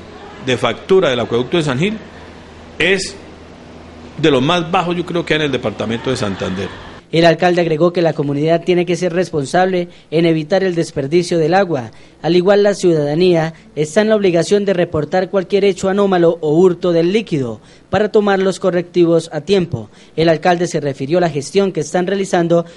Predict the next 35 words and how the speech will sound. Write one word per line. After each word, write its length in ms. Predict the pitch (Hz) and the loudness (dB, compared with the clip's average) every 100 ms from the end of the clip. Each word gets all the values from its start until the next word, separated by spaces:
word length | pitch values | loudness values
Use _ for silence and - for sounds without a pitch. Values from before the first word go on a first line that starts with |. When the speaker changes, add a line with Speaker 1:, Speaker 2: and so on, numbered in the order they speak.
| - | -8
Speaker 2:
para 200 | 190 208 | 0 2
mejorar 360 | 214 202 208 190 | 2 2 2 2
el 120 | 185 | 0
servicio 400 | 196 175 175 185 | -2 0 0 0
de 80 | 170 | 0
acueducto 480 | 165 170 160 160 160 | 2 2 0 -2 -6
en 80 | |
San 180 | 147 143 | -4 -6
Gil. 300 | 135 131 110 110 - - - - | -6 -6 -8 -14 -20 -20 -20 -4
Speaker 1:
¿Qué 80 | 165 | 0
es 60 | |
lo 100 | 180 | 2
que 80 | 175 | 2
estamos 280 | - 160 175 | -2 -2 -2
nosotros 220 | 135 165 | 0 0
estructurando? 640 | 131 120 - 110 135 113 92 - - | 0 -2 -2 -2 -2 -4 -8 -8 -2
Proyectos 760 | 127 123 165 196 - 175 160 - - - | 0 2 2 0 -4 -6 -6 -8 -20 -8
para 180 | 120 110 | -4 -2
que 80 | 107 | -2
a 120 | 104 | -4
través 580 | 101 101 123 151 147 147 | -2 -2 0 -2 -4 -4
del 160 | 147 123 | -4 -4
Viceministerio 640 | 107 101 98 95 123 143 | -6 -6 -6 -4 -2 0
de 80 | 113 | 0
Aguas, 340 | 117 107 95 | -2 -4 -6
del 140 | 90 85 | -8 -8
tema 200 | 113 127 | -6 -4
de 60 | |
regalías, 560 | 123 98 92 95 101 - - - - - - - | -4 -4 -4 -4 -6 -10 -20 -20 -20 -20 -10 -2
podamos 280 | 117 139 139 | 0 0 0
nosotros 340 | 120 147 131 | 0 -2 0
reestructurar 1120 | 131 120 - - 123 101 82 104 120 127 95 - - - - - - - - | 0 0 -4 -6 -6 -6 -6 -2 0 -2 -6 -14 -20 -20 -20 -20 -20 -8 -2
toda 200 | 131 135 | 0 0
esta 240 | - 135 | -2 -4
red 380 | 123 131 135 | -4 -2 -2